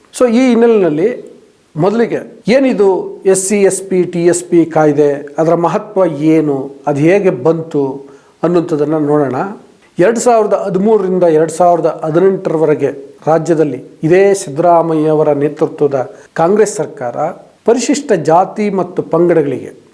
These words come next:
ಆ ಸಮುದಾಯದ ಜನಸಂಖ್ಯೆಗೆ ಅನುಗುಣವಾಗಿ ಅನುದಾನ ಒದಗಿಸಬೇಕು ಅಂತ ಪರಿಶಿಷ್ಟ ಜಾತಿ ಉಪಯೋಜನೆ ಎಸ್ ಸಿ, ಎಸ್ ಪಿ ಮತ್ತು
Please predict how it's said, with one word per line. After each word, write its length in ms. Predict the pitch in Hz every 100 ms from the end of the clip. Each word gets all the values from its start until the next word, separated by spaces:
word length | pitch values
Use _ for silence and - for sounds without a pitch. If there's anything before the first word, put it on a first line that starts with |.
| _ 165
ಆ 220 | 202 220
ಸಮುದಾಯದ 1040 | 220 180 208 214 214 190 180 185 196 220 - 139
ಜನಸಂಖ್ಯೆಗೆ 680 | 160 180 185 185 185 160 156
ಅನುಗುಣವಾಗಿ 1080 | - 180 190 202 180 147 120 - 180 226 - _ -
ಅನುದಾನ 420 | 214 220 208 202
ಒದಗಿಸಬೇಕು 880 | 190 165 165 156 - 160 - 160 151
ಅಂತ 300 | 147 135 131 165 - - _ _
ಪರಿಶಿಷ್ಟ 440 | 170 160 175 -
ಜಾತಿ 460 | 156 143 147 147 151
ಉಪಯೋಜನೆ 720 | 139 147 143 139 139 143 208 - -
ಎಸ್ 180 | 143 143
ಸಿ, 180 | 156 135
ಎಸ್ 240 | 127 -
ಪಿ 280 | - 180 240 - - _ 214
ಮತ್ತು 380 | 226 - 220